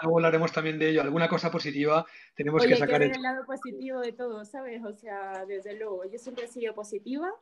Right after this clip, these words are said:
Speaker 2: Siempre, o sea, había un montón de gente que, pues, cuando empezó, ¿no? Era como súper estresada, con, "Ay, pues, no vamos a tener bolos", o todo eso. Y en realidad, pues, oye, hay que ver el lado positivo. Esto sirve, pues,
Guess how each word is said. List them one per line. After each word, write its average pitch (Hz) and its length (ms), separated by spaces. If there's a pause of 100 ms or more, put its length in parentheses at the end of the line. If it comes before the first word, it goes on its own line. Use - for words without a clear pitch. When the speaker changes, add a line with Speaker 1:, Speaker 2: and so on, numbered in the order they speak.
(360)
Speaker 2:
Siempre, 226 840
o 202 80
sea, 196 460 (400)
había 196 220
un 208 60
montón 220 180
de 214 80
gente 220 280
que, 196 220
pues, 196 220
cuando 190 220
empezó, 185 420
¿no? 202 100
Era 190 220
como 190 320
súper 185 240
estresada, 202 840 (340)
con, 196 220
"Ay, 247 240
pues, 214 200
no 214 100
vamos 208 220
a 208 60
tener 196 240
bolos", 220 720
o 185 120
todo 202 100
eso. 226 300 (360)
Y 220 100
en 214 100
realidad, 214 560 (100)
pues, 226 220 (160)
oye, 247 240
hay 202 100
que 240 100
ver 247 120
el 247 80
lado 226 160
positivo. 254 680
Esto 233 360
sirve, 214 340
pues, 202 380